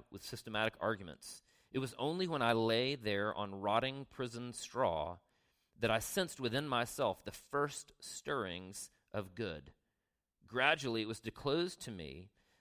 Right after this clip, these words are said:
that the line separating good and evil passes not through states, nor between classes, nor between political parties,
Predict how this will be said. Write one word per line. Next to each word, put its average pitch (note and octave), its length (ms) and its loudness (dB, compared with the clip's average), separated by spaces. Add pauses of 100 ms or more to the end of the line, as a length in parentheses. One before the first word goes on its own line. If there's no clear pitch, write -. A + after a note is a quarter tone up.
that A#2+ 120 -2
the A#2 80 4
line B2 420 4
separating A#2 560 0
good A#2+ 140 0
and A#2 100 -4
evil A#2 380 -2
passes B2+ 540 -2
not G#2+ 200 -2
through D3+ 160 -10
states, - 760 -6 (320)
nor A#2 200 0
between C#3 400 -4
classes, G2+ 840 -2 (260)
nor B2+ 220 2
between C#3 320 -6
political B2+ 420 -2
parties, B2 720 -2